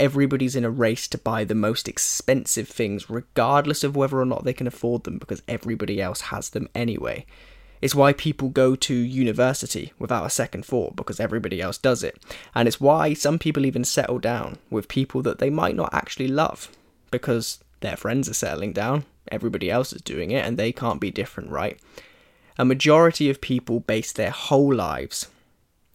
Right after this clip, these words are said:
around acceptability. Be accepted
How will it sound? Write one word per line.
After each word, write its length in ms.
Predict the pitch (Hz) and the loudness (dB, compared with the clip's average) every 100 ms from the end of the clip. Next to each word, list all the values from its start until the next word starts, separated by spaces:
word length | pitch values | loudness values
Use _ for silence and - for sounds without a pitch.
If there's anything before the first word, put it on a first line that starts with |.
| - | -6
around 340 | 120 117 113 110 | -2 0 -2 -4
acceptability. 1000 | - - - - - 76 - - - - - _ _ _ _ _ _ _ _ _ - _ _ _ _ _ - | -4 -4 -4 -6 -6 -6 -8 -10 -12 -16 -20 _ _ _ _ _ _ _ _ _ -20 _ _ _ _ _ 2
Be 160 | 156 165 | 6 6
accepted 600 | - 143 - - 117 | 4 0 -2 -2 -4